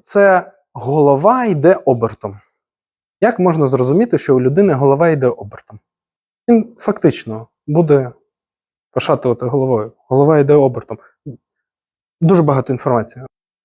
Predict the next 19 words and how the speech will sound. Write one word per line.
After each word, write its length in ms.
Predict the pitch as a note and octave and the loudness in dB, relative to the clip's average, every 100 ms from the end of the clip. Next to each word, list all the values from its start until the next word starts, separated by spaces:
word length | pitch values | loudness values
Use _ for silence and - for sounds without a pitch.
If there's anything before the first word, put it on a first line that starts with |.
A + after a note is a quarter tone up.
| _ _ - | _ _ -4
Наступний 460 | F3 - C#3 C#3 G3+ | -2 0 -2 0 0
прояв — 420 | A#3+ B3+ C4 - _ _ _ _ _ _ _ _ - | 2 2 2 -2 _ _ _ _ _ _ _ _ -4
відчуття, 680 | D#3 A3 A3 F#3+ - B3 C4+ | 2 2 0 -4 0 2 2
що 180 | - F#3 | 0 2
він 200 | F#3 G#3 | 2 2
заплутався. 760 | F3+ F#3 E3+ D3+ A2+ - - G#2 _ _ _ _ _ _ _ _ _ - | 0 0 0 0 -2 -6 -18 -20 _ _ _ _ _ _ _ _ _ 0
Як 260 | E3 G#3+ | 2 2
можна 280 | F3 F3 D#3 | 2 0 0
зрозуміти, 800 | C#3 C3+ C3+ D3+ G#3+ A#3+ G#3+ G#3 _ _ | 0 0 0 0 0 0 0 -2 _ _
як 240 | - E3 - | -2 -2 0
людина 340 | C#3+ D3 C3 | 0 2 0
проявляє, 600 | A2+ B2 A#2+ C3 F#3+ G#3 | 0 2 2 4 2 2
що 220 | F#3 - B2+ | 0 -4 0
він 220 | D#3 F3+ | 2 2
заплутався? 680 | E3 - A#2+ A2 - G#2+ - _ _ _ _ _ _ _ _ - | 0 -4 -8 -10 -18 -20 -20 _ _ _ _ _ _ _ _ 0
Він 120 | A3+ | 2
покаже 340 | A3 G#3+ F#3+ | 2 0 0
це 260 | F#3 F#3 E3+ | 0 2 0
очима. 580 | - D3 - A#2+ G#2 | 0 -6 -6 -8 -8